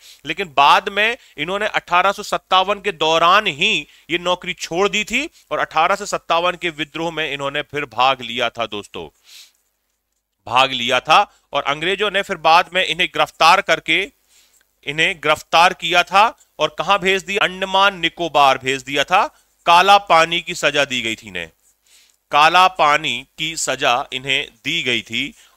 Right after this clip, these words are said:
और कहां भेज दिया गया था? अंडमान निकोबार इन्हें भेज दिया गया था। जो सेल्युलर जेल है ना, सेल्युलर जेल, वहां पर इन्हें भेज दिया गया था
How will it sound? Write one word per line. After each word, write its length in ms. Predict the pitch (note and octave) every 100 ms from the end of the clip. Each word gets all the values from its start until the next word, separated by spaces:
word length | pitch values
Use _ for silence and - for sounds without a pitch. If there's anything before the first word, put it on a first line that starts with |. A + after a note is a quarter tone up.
| -
और 460 | C3 C#3 E3+ F#3+ -
कहां 240 | C#3+ E3
भेज 260 | D3+ E3 D#3+
दिया 240 | E3 E3
गया 180 | D#3+ D#3+
था? 380 | D#3 E3 E3+ - _ _ _ -
अंडमान 640 | D#3 E3+ E3+ E3 E3+ F3
निकोबार 720 | D3 C#3 - C#3+ B2+ A#2 B2 A#2+
इन्हें 260 | A#2+ A#2+
भेज 220 | G#2+ G#2
दिया 220 | G2 F#2+ F2
गया 160 | E2+
था। 320 | - D#2+ - _ _ - - _ _ _ _ -
जो 60 |
सेल्युलर 640 | B2+ D3+ D3 D#3+ F3 F3+ E3+
जेल 280 | C#3+ E3+ D#3+
है 100 | E3+
ना, 220 | A#3+ B3+ _ _ _ _
सेल्युलर 600 | - D3+ D#3+ F3 F3 D#3+
जेल, 320 | D#3 A2+ F#2 _ _ G#2
वहां 360 | B2 D#3 F3+
पर 240 | F#3 E3 E3
इन्हें 280 | C#3 D3+
भेज 280 | A#2+ C3+ C#3
दिया 200 | B2+ B2
गया 180 | A#2 A2+
था 340 | - A#2+ D3+